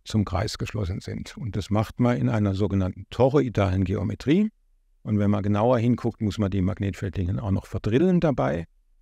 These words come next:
Und dann kriegen wir so einen Torus mit Flächen und die Flächen werden von Magnetfeldlinien aufgespannt. Und Sie können sich vorstellen, dass die Teilchen sich ganz schnell und ungehindert auf so einer Fläche bewegen,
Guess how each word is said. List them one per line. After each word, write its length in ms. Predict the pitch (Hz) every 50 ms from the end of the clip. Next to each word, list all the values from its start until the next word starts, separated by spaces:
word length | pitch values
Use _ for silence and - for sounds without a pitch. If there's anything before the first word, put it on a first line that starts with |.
| _
Und 200 | _ 113 107 107
dann 220 | 113 113 117 104 -
kriegen 280 | - - 131 127 123
wir 100 | 110 104
so 80 | 98 104
einen 120 | 104 104 -
Torus 760 | - - 107 120 139 147 156 180 185 190 - - - - -
mit 200 | 101 110 - - _ _ _
Flächen 500 | - 98 104 117 151 - - 175 180 165
und 140 | 135 120
die 100 | 113 117
Flächen 460 | - - - 120 117 - 127 117 113 113
werden 200 | 120 113 107 -
von 180 | - - 95
Magnetfeldlinien 1000 | 104 107 107 - - 107 113 131 - - 143 143 135 117 127 131 123 123 123 127 -
aufgespannt. 600 | - 143 127 - - - - - - 117 131 -
Und 160 | - 110 101
Sie 60 | 104
können 240 | 104 - 117 113 117
sich 120 | 110 107 -
vorstellen, 380 | - 117 113 110 - 120 107
dass 140 | 107 104 -
die 100 | - 110
Teilchen 500 | - - 101 113 113 110 - 135 123 117 - _ _ _ _ - - _ _
sich 300 | - - 110 - - - _ _ _ -
ganz 440 | - 107 120 143 147 - - - -
schnell 420 | - - - 110 120 135 143 143
und 180 | 143 110 117 -
ungehindert 680 | 156 139 151 143 143 101 113 139 139 131 123 110 - -
auf 240 | - 107 143 -
so 140 | - - 156
einer 180 | 143 139 127 113
Fläche 420 | - - 113 113 - - 113 110 113 -
bewegen, 540 | - 95 - 92 95 - 139 - 185 202